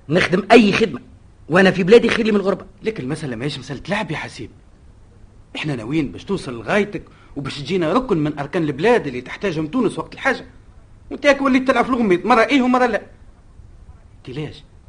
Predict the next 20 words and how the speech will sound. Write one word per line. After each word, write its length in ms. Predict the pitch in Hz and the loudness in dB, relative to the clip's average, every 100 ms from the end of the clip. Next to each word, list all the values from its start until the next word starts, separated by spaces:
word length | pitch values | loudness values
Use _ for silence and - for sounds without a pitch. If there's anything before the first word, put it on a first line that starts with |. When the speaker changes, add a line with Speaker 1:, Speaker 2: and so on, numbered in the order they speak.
| - - - - | -20 -20 -20 -4
Speaker 2:
ليش 220 | 175 254 | 0 0
تحب 200 | - 208 | -2 -6
تقص 200 | - 254 | -6 -10
الحبل 280 | 165 147 180 | -8 -10 -8
بروحك؟ 320 | 139 180 131 - - - - - - - | -8 -12 -14 -20 -20 -20 -20 -20 -20 -12
شنو 340 | - - 320 254 | -6 2 6 6
هالشيء 400 | 202 202 320 302 | 4 2 2 2
اللي 100 | 254 | 0
باش 140 | 214 | -2
يعطلك؟ 340 | 247 285 - - - - - - - - - - - - - | -2 -4 -8 -20 -20 -20 -20 -20 -20 -20 -20 -20 -20 -20 -16
تعرف 240 | - 269 147 - | -8 -6 -8 -10
اللي 200 | 95 98 | -20 -14
الفرصة 440 | - 180 131 127 - - | -10 -8 -8 -10 -12 2
غيرك 300 | 170 185 - | 6 6 6
أنت 160 | 247 185 | 0 0
يجرد 380 | 170 247 220 | 0 2 2
لحم 240 | 233 - 233 | 0 0 4
ويبيعه 340 | 262 262 339 | 4 4 2
على 140 | 269 254 | 0 -2
خاطرها، 380 | 262 285 214 | -4 -4 -6